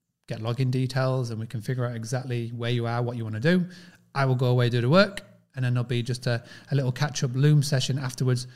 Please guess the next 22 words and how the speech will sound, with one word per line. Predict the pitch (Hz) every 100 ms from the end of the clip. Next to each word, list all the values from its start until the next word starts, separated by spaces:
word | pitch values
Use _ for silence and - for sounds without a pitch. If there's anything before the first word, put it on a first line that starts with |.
| _ -
where | 131
we | 127
can | 135
just | 123 123
review | 127 117 120
it | 113
and | 113
address | 107 107 -
it. | -
So | 156
I'll | 165
hopefully | 160 196 196
get | 165 -
to | 135
document | 175 - 160 160
this | 147
over | 147 135
the |
coming | 127 147 135 131 147
weeks, | 165 185 - - -
months, | 147 196 196 - - - - -
and | 135 135 139